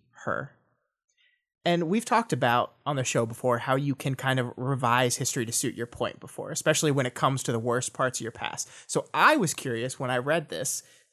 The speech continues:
to, to go back and refresh my memory on exactly how the death of Doctor Mother went down, to see if, if maybe Sveta's playing a little, a little fast and loose with the truth here, or,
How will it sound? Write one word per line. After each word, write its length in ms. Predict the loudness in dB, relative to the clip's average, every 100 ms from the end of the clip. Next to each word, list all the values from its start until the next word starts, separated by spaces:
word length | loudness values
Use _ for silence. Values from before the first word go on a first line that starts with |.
| -2
to, 320 | 0 0 -2
to 260 | -4 -4 2
go 180 | 4
back 360 | 6 4 2 0
and 100 | -2
refresh 400 | -2 0 -2 0
my 100 | -2
memory 300 | 0 0 0
on 140 | 0
exactly 500 | 0 0 0 0 -2
how 600 | -4 2 4 6 4 2 -4 _ _ -4
the 100 | -2
death 480 | 0 0 0 -4 -20 _ _ _
of 360 | -2 0 0 -2
Doctor 260 | -2 -2
Mother 340 | -2 0 0 -2
went 240 | -6 -6 -2
down, 340 | 0 -2 -4
to 100 | -4
see 320 | -2 0 2
if, 160 | 2 0
if 140 | -6 -4
maybe 300 | -2 0 -2
Sveta's 420 | 0 0 0 -4
playing 320 | -2 -2 0
a 40 | 0
little, 360 | 4 4 2 -6 -20 _ -6
a 60 |
little 140 | -4 -2
fast 420 | 0 0 0 -2
and 140 | 0
loose 260 | 2 0 -2
with 100 | -8
the 60 |
truth 300 | -6 -2 -2
here, 280 | -4 -6 -4
or, 300 | -2 0 -2